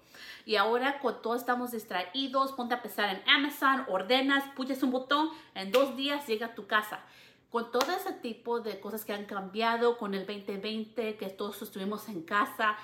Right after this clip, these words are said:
mucha gente ha cambiado su manera de ver los servicios. No significa que no hay negocio para nosotros, sino significa simplemente que nuestra clientela ha madurado, nuestra clientela ha cambiado.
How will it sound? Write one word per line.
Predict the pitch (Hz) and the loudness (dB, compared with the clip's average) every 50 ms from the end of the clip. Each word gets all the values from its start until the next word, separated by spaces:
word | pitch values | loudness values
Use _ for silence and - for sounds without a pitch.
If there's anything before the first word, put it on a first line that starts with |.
| - - - - - - - | -14 -20 -20 -20 -16 -8 -8
mucha | 262 277 - 330 320 302 | -6 -6 -4 -4 -6 -4
gente | 277 262 254 247 254 262 - - | -2 -2 -2 -2 -2 -4 -2 -2
ha | 208 214 214 | -2 -2 -2
cambiado | - 233 226 220 208 220 233 240 | -6 -4 -2 -2 -2 -2 -2 -4
su | 226 - 220 | -4 -6 -6
manera | 208 190 185 185 196 220 233 233 | -4 -4 -4 -4 -2 -2 -2 -2
de | 226 208 | -2 -4
ver | - 185 190 196 208 208 | -6 -8 -8 -8 -6 -6
los | 202 190 - | -8 -8 -8
servicios. | - 202 196 185 170 190 190 190 - - - - - - - | -8 -10 -10 -10 -10 -10 -12 -12 -12 -12 -12 -12 -12 -12 -12
No | 226 214 | -12 -6
significa | - 294 262 269 247 262 - 233 226 - 240 240 233 240 | -4 -2 -2 -2 -4 -4 -6 -8 -6 -4 -4 -4 -4 -4
que | - 175 170 175 170 - - - - - - _ | -6 -4 -4 -4 -6 -10 -16 -20 -20 -20 -20 _
no | 190 185 190 202 | -14 -8 -6 -6
hay | 208 208 | -4 -4
negocio | 208 190 - 180 - - 185 - | -6 -6 -8 -8 -8 -10 -8 -6
para | 185 165 | -4 -4
nosotros, | 165 165 160 - - 190 190 190 254 262 254 | -4 -6 -8 -8 -6 -8 -6 -4 -6 -6 -4
sino | - 262 226 214 208 | -4 -4 -4 -4 -6
significa | - - 220 208 202 196 - 233 226 - - 277 269 | -6 -8 -8 -8 -8 -8 -6 -8 -8 -6 -6 -6 -6
simplemente | 262 - - 247 226 - 240 233 226 208 196 196 196 - 214 196 196 | -6 -4 -6 -6 -4 -2 -4 -4 -2 -2 -4 -4 -6 -6 -8 -10 -8
que | - 190 | -8 -10
nuestra | 190 - - 202 196 - | -10 -8 -8 -10 -8 -8
clientela | 214 208 202 196 196 - 220 233 262 277 269 262 - - - - - - | -8 -8 -8 -8 -6 -4 -4 -2 0 0 0 -2 -2 -10 -18 -20 -8 2
ha | 196 196 196 | 4 6 6
madurado, | 202 220 214 214 214 214 208 190 185 175 175 175 180 180 | 6 4 2 0 0 -4 -4 0 0 0 2 0 -2 -6
nuestra | 196 190 - - 208 - | -6 -8 -6 -8 -8 -6
clientela | 220 208 202 196 - 220 220 233 247 269 277 269 - - | -6 -8 -8 -8 -8 -8 -4 -2 -2 -2 -2 -4 -2 0
ha | 185 180 175 - | 0 0 0 -4
cambiado. | - 208 190 180 175 165 160 175 185 185 180 180 - - - - | -8 -8 -8 -8 -8 -12 -12 -8 -6 -4 -4 -6 -6 -12 -16 -18